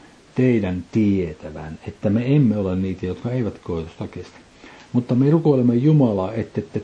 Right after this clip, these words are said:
tekisi mitään pahaa. Emme sitä varten, että näyttäisi siltä, kuin me olisimme koetuksen kestäviä,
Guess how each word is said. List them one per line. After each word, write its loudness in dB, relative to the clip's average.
tekisi -2
mitään -2
pahaa. 0
Emme 4
sitä 0
varten, -2
että -6
näyttäisi -2
siltä, -6
kuin -2
me -2
olisimme -2
koetuksen -2
kestäviä, -2